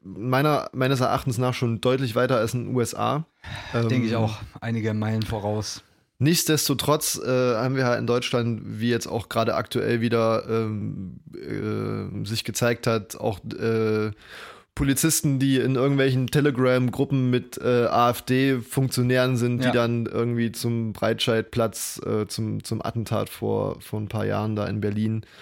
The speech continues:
Speaker 1: auf dem Weihnachtsmarkt irgendwie interne Informationen, äh, geleakt haben.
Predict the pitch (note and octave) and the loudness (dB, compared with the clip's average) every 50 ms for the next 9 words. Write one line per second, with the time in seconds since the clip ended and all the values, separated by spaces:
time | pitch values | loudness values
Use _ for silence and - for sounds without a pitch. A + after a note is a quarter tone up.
0 | - - _ - - G#2+ G#2 A2 A2+ A2+ A2+ A#2 A2+ - - A#2 A2 G#2+ G#2+ G#2 | -20 -20 _ -8 -4 -2 0 2 2 4 4 2 2 0 0 0 2 4 2 2
1 | - - A2 G#2 A2+ A2+ A2+ A2+ A2+ A2 - A2+ A#2 G#2 B2+ A#2 A#2 A2 A2+ G#2+ | 0 -2 -2 0 0 2 2 2 2 2 2 0 0 2 2 2 2 2 0 0
2 | G#2 A#2+ A#2 A2+ - - B2 A#2+ B2 B2 B2 B2 B2 A#2+ - - A#2 A#2+ A#2 A#2+ | 0 0 0 0 0 2 2 2 4 2 2 2 0 0 0 0 2 2 2 2
3 | A2+ A#2 A#2+ A#2+ A#2+ B2 B2 - - A#2 A#2 A2+ A2+ A2+ A2+ A2 A2 | 2 2 2 2 2 0 0 0 2 2 4 4 2 2 0 -2 -2